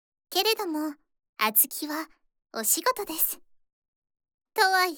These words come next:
え、大好きな坊ちゃまの遊び相手をする日ですので、気持ちは大変に浮き立っております。<laughs>今日は、坊ちゃまと何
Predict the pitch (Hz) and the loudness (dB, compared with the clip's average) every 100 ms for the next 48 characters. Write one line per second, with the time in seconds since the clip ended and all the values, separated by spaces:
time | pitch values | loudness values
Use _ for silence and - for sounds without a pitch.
0 | 294 339 339 - _ _ _ 330 285 320 | -2 -2 -2 -12 _ _ _ 4 4 6
1 | 349 - 302 240 226 294 - 330 311 226 | 0 0 -4 -2 0 -2 0 -2 -2 -6
2 | 214 320 330 370 427 453 440 359 285 311 | -4 -4 -2 -2 -2 0 2 2 0 -2
3 | 359 403 - 370 302 311 311 _ _ _ | -2 0 0 -2 -2 -4 -4 _ _ _
4 | - 359 320 320 349 349 370 370 403 415 | -8 -4 -2 -2 0 2 2 2 -2 -4
5 | 415 392 427 480 571 622 466 392 403 427 | -6 -2 2 2 4 4 4 -2 0 0
6 | - _ _ _ _ _ _ _ _ - | 0 _ _ _ _ _ _ _ _ -10
7 | 494 480 571 698 - _ - 1077 - - | -8 -10 -8 -10 -12 _ -4 -4 -6 -16
8 | _ _ _ _ _ _ - 311 403 440 | _ _ _ _ _ _ -6 -2 0 -2
9 | 330 330 - _ _ _ - 320 349 - | -4 -4 -10 _ _ _ -2 2 2 2
10 | 349 311 247 208 226 | -2 -2 -6 -8 -8